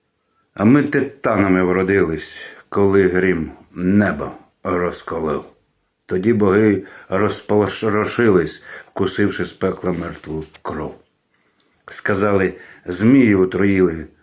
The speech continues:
тоді ще місяць не зійшов». Тому в занедбаних могилах лежить непрощена любов. Наслали порчу на сумління,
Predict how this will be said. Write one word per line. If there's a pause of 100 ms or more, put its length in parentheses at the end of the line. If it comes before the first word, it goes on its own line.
(140)
тоді
ще
місяць (120)
не
зійшов». (520)
Тому
в
занедбаних
могилах (320)
лежить
непрощена (420)
любов. (960)
Наслали
порчу
на
сумління,